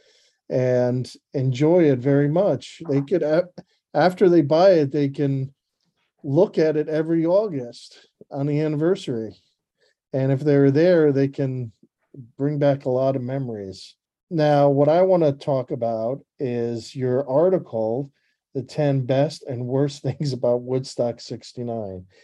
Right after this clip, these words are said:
Uh, first off, how would you, what is your opinion? Uh, speak about the difference of the original event and these offshoots, uh, offshoot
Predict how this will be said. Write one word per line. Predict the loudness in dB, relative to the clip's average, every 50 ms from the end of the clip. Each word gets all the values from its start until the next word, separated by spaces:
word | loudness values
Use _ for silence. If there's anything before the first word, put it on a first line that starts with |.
| _ _ _ _ -4
Uh, | -4 -4
first | 0 2 2 2 2 2 2
off, | 2 4 4 2 0 -2 -6 _ _ _ _ _ _ _ _ _ _ _ _ -10
how | -2 2 2 2
would | 4 2 0 -4 -4 -6 -6
you, | -2 0 4 4 4 4 4 2 -2 -4 -6 -10 _ _ _ _ _ _ _ _ _ _ _ _ _ _ _ _ _ _ _ -20 -20 _ _ _
what | -16 -10 0 2 2 2
is | 2 0 -4 0
your | 2 2 2
opinion? | 2 0 -6 -6 -4 -2 -2 0 -2 -2 -4 -4 -6 -8 -10 -14 _ _ _ _ -4
Uh, | -2 -2 0 -2 -2 -2 -2 -4 -6 -8 -12 _ _ _ _ _ _ _ _ _ -20
speak | -18 -12 -10 -10 -4 -2
about | 0 0 2
the | 2 0
difference | -2 -2 -2 0 0 0 0 0 -4 -6 -6 -6 -6 -10 -10 -10
of | -10 -8 -6
the | -4 -4
original | -2 0 0 0 0 0 0 -2 -2 -2 -2 -4 -4
event | -4 -4 -4 -4 -4 -6 -8 -8 -8
and | -8 -6 -4 -4 -4 -6
these | -6 -4 -4 -6 -6 -6 -4
offshoots, | -2 -2 0 -2 -2 -4 -8 -12 -14 -12 -12 -12 -12 -14 -16 -18 -20 -20 -20 _ _ _ _ _ _ _ _ _ _ _ -12
uh, | -8 -6 -6 -4 -4 -6 -8 -10 -6 -2
offshoot | 0 0 0 0 -4 -8 -8 -6 -6 -6